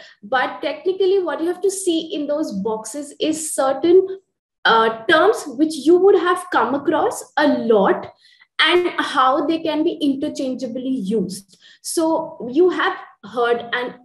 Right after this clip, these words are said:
this actually is the track for it, that is DevSecOps. So when you actually add up development, security,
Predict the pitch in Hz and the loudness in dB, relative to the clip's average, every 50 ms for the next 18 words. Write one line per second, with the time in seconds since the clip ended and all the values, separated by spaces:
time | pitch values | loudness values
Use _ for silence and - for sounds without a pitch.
0 | _ _ - 185 175 262 262 - - - - 226 220 202 190 - - 240 220 226 | _ _ -12 -6 -2 -2 -2 -2 -4 -6 -8 -6 -6 -6 -6 -8 -10 -10 -10 -10
1 | 185 - 254 254 208 - - 226 - - 254 233 214 202 - - - 226 208 214 | -6 -4 -4 -4 -2 -2 -2 -4 -2 -2 -4 -4 -4 -4 -6 -4 0 2 4 4
2 | 208 196 208 202 190 190 214 214 202 185 - - 214 196 180 175 - - - 190 | 4 4 2 -4 -2 2 4 4 4 2 0 0 0 0 0 0 -4 -4 -4 -4
3 | 185 - - - - - 196 165 - - - - - - - - - - - _ | -4 -6 -8 -10 -8 -6 -4 -4 -6 -8 -12 -12 -12 -12 -14 -18 -20 -20 -18 _
4 | - - - 320 294 285 285 285 285 - - - - - - _ _ _ _ _ | -10 -4 0 2 2 4 4 2 0 -4 -12 -16 -20 -20 -20 _ _ _ _ _
5 | _ 233 277 269 262 269 285 294 294 294 294 294 - - - - - 254 294 - | _ 0 2 2 2 2 0 0 0 0 0 0 -2 -4 -6 -6 -6 -6 -6 -6
6 | - - 302 339 339 - - 240 240 233 262 262 233 214 247 233 214 240 240 226 | -4 -2 0 0 0 0 0 -2 -2 -2 -2 -2 0 0 0 0 0 -2 -2 -4
7 | 226 - 262 254 254 262 262 - 277 262 - - 240 226 226 226 233 - 254 254 | -4 -8 -8 -8 -8 -8 -10 -12 -14 -10 -6 -4 -2 -2 0 -2 -2 -2 -2 -4